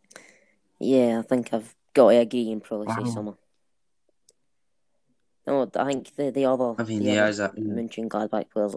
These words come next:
Speaker 1: player, he says a really good season. Uh, Zachariah as
Speaker 2: Two.
Speaker 1: well. Both of them
Speaker 2: Yeah.
Speaker 1: having good seasons, but
Speaker 2: I would definitely say Zachariah in the first shout. Mönchengladbach's been a great club
Speaker 1: Yeah,
Speaker 2: this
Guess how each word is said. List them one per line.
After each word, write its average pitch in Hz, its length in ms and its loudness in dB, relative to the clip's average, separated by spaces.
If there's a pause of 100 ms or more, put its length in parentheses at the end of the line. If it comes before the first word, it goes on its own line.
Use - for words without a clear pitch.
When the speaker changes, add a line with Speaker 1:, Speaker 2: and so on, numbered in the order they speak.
(160)
Speaker 1:
player, 120 340 4 (140)
he 117 140 -8
says 110 200 -8
a 110 60 -6
really 107 220 -6
good 104 100 -12
season. 104 320 -10 (720)
Uh, 98 340 -8 (280)
Zachariah 120 640 0 (300)
as 113 60 -6
Speaker 2:
Two. 123 100 2
Speaker 1:
well. 113 200 -4 (760)
Both 113 160 -4
of 117 60 0
them 101 80 -2
Speaker 2:
Yeah. 107 80 -2
Speaker 1:
having 107 200 -6
good 104 140 -10
seasons, 104 480 -12
but - 100 -4
Speaker 2:
I 98 240 4
would 98 300 -4
definitely 98 420 -4 (100)
say 90 80 -14
Zachariah 90 680 -10
in 95 160 -8
the 95 200 -10
first - 180 -18
shout. - 280 -6 (1200)
Mönchengladbach's 107 960 0
been 95 160 -8
a 95 60 -4
great 98 340 -2
club - 500 -12 (260)
Speaker 1:
Yeah, 131 200 6
Speaker 2:
this 104 280 -12